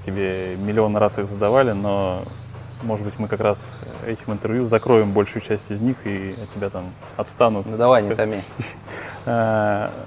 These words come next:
Speaker 1: насколько я помню из твоих постов, это Р В семь. Правильно название этого
Speaker 2: Вон
Speaker 1: самолета?
Speaker 2: тот желтенький
Speaker 1: Да,
Speaker 2: Р В семь,
Speaker 1: да.
Speaker 2: вот этот Су-двадцать девятый, в котором мы стоим.
Speaker 1: А, расскажи чуть-чуть технических характеристик, что, что, что эта машина из себя представляет?
Speaker 2: По Р В или по Су?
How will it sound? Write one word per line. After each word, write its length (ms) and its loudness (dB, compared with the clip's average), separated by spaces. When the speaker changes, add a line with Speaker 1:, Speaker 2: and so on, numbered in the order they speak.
Speaker 1:
насколько 420 2
я 60 6
помню 260 4
из 60 -6
твоих 180 0
постов, 460 0
это 560 0
Р 140 0
В 140 2
семь. 320 -4
Правильно 300 0
название 340 -4
этого 140 -10
Speaker 2:
Вон 180 0
Speaker 1:
самолета? 160 2
Speaker 2:
тот 80 -6
желтенький 260 0
Speaker 1:
Да, 160 0
Speaker 2:
Р 140 0
В 100 0
семь, 220 0
Speaker 1:
да. 60 0
Speaker 2:
вот 140 -4
этот 200 -8
Су-двадцать 460 -4
девятый, 360 -2
в 40 -18
котором 340 -8
мы 80 -8
стоим. 320 -8
Speaker 1:
А, 500 -6
расскажи 440 0
чуть-чуть 360 -10
технических 600 -6
характеристик, 640 -6
что, 200 -6
что, 160 -10
что 220 -4
эта 160 -2
машина 320 -6
из 80 -8
себя 140 -6
представляет? 580 -2
Speaker 2:
По 60 2
Р 140 6
В 100 6
или 120 4
по 120 -2
Су? 200 -6